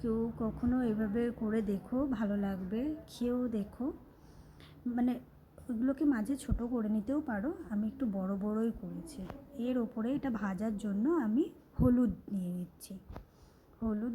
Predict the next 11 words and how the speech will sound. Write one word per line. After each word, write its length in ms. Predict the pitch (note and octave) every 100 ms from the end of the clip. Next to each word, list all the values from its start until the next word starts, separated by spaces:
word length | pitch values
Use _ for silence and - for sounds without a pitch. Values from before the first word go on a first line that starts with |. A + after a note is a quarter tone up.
| A3
দিয়ে 160 | A#3 G3+
নিলাম। 260 | G3 G3 D4 - - - - - -
হলুদ 380 | A#3 A#3 E4 - - - - -
আর 100 | A3+ G3+ G3+
নুন 180 | B3 F#4 F4+
দিয়ে 180 | C4 G#3 F#3+
নিলে 220 | G3 D4+ E4 G#3
ভাজাটা 400 | G3 F#3+ F#3+ D4 E4+ -
খুব 160 | F4+ B3 -
ভালো 260 | - G3+ F#3+ E3+
হয়। 180 | F3